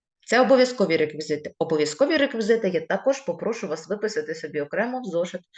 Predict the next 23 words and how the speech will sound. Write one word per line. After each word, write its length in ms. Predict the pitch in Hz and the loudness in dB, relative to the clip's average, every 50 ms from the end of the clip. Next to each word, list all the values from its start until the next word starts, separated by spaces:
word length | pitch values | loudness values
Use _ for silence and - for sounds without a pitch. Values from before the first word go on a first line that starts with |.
| - - _ - | -20 -20 _ -8
тому 200 | - 175 170 170 | -6 -6 -6 -6
що 140 | - 160 156 | -6 -4 0
ми 120 | 190 247 | 0 2
будемо 360 | 240 262 262 254 240 240 240 | 2 4 2 4 4 4 4
ними 240 | 226 233 226 220 208 | 4 4 2 2 2
користуватись 800 | 185 202 190 202 202 - 190 175 190 185 185 190 185 - _ _ _ | 2 2 2 2 0 -4 0 0 0 0 0 -4 -10 -10 _ _ _
протягом 400 | - 143 - - 156 151 139 135 | -12 -12 -10 -10 -12 -12 -8 -6
вивчення 460 | 190 220 - - 240 233 226 240 240 _ | -6 -6 -4 -6 -6 -6 -6 -10 -12 _
всієї 580 | - - - 139 135 139 139 143 151 175 - _ _ - | -16 -14 -12 -6 -2 -2 -2 -2 -2 -6 -12 _ _ -10
теми. 280 | - 151 156 156 - - _ _ _ - - - - - - - - - - - _ - | -10 -8 -8 -8 -14 -16 _ _ _ -14 -12 -10 -8 -8 -8 -8 -8 -10 -12 -16 _ -4
Рек-, 280 | 214 226 240 233 233 247 | 0 0 0 2 4 4
обов'язкові 560 | 233 240 262 254 262 262 - 277 262 247 233 | 4 6 6 6 4 4 4 2 4 6 6
реквізити — 560 | 233 226 226 202 214 202 214 247 247 240 226 | 4 4 0 0 -2 0 0 0 0 0 -6
це 220 | 233 - 202 - - | -2 0 0 0 2
Р 140 | 190 185 185 | 2 0 0
сім, 340 | - - - - 151 151 185 | -2 -10 -8 -4 -4 -4 -4
назва 480 | 226 240 208 214 220 220 190 185 226 220 | -4 -4 0 0 0 0 2 0 0 0
організації, 840 | 220 220 226 208 208 208 196 214 208 202 - - 214 208 208 202 _ - - - - | 0 0 -2 -2 -2 0 2 2 0 0 -2 -6 -6 -6 -6 -8 _ -20 -20 -6 2
розміщується 760 | - 269 302 320 370 392 392 - - 262 247 240 247 - 208 | 2 2 4 4 2 0 0 2 2 2 2 2 2 0 0
у 140 | - - 220 | 0 0 -2
верхньому 600 | 196 180 226 220 220 220 - 190 180 175 170 165 180 | -2 2 2 2 2 0 -4 -6 -6 -4 -4 -4 -2
лівому 420 | 190 208 160 156 160 156 156 160 | -2 -2 -2 -2 -4 -6 -10 -10
кутку. 420 | 160 151 151 _ _ - - 196 | -12 -14 -14 _ _ -12 -12 -12